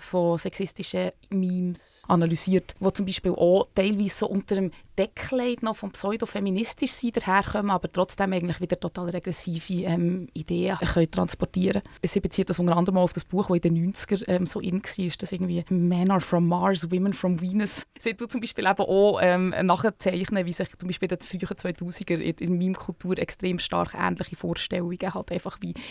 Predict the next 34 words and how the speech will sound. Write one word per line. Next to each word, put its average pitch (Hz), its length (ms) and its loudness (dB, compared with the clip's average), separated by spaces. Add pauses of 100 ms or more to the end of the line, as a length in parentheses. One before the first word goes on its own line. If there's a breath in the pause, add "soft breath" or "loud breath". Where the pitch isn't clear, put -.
(340 loud breath)
immer 190 200 2
noch 320 140 6
natürlich, 220 360 2 (140)
ähm, 185 220 -4
fortsetzen. - 520 -6 (260 loud breath)
Männer, 233 400 2
Frauen 214 340 2
als 214 220 2
essentiell, 226 880 0
etwas - 400 -8
völlig 226 420 0
unterschiedliche 214 800 -2 (120)
Wesen, 185 440 -2
Natur 202 400 -4
gegeben, 196 400 2 (220 loud breath)
biologisch 202 580 0
oder 185 180 -6
wie 190 100 -2
auch 185 80 0
immer 190 180 -2
denkt, 190 380 -8
Leben 202 220 0
auf 214 140 -2
verschiedenen 190 460 -6
Planeten 180 560 -4
et - 160 -8
cetera. 190 320 -12 (140 loud breath)
Da 208 100 4
tut 226 180 0
sich 190 80 -4
viel, 202 440 2 (120)
ähm, 180 180 4
Regressives 185 920 0
fortsetzen. - 640 -6